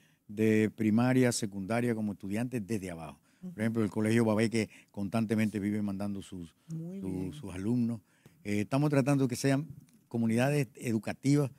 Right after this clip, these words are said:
Speaker 1: colegios, básicamente.
Speaker 2: Muy bien.
Speaker 1: Eh, turismo, hay poco, eh, visitantes de turismo. Un punto interesante,
Speaker 2: El
Speaker 1: estamos
Speaker 2: turista le gusta más la zona colonial por aquello de la primera ciudad
Speaker 1: la
Speaker 2: de
Speaker 1: primera
Speaker 2: América y
Speaker 1: ciudad de
Speaker 2: demás.
Speaker 1: América.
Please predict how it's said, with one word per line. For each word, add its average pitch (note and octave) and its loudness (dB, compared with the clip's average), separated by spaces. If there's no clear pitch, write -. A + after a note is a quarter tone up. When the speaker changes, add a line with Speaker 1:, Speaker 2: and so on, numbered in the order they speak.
Speaker 1:
colegios, G2 2
básicamente. F2+ -10
Speaker 2:
Muy E3 -14
bien. D#3+ -12
Speaker 1:
Eh, A#2+ 4
turismo, A3 6
hay F3 2
poco, G2+ 2
eh, G#2+ -2
visitantes A2+ -6
de A#2 -8
turismo. G#2+ -2
Un D#3 0
punto F#3+ 2
interesante, F3 4
Speaker 2:
El - 6
Speaker 1:
estamos B3+ 6
Speaker 2:
turista F4+ 2
le G4 0
gusta F4 -2
más D#4 0
la C#4 2
zona B3 -4
colonial A3 0
por G3 -2
aquello G#3 -2
de F#3+ 2
la F3 -2
primera F3+ -6
ciudad G3 -6
Speaker 1:
la F#3 -6
Speaker 2:
de G3 -6
Speaker 1:
primera A2+ 6
Speaker 2:
América F#2 0
y A2 2
Speaker 1:
ciudad G#2+ 4
de G2+ 0
Speaker 2:
demás. F#2+ -4
Speaker 1:
América. C#3 0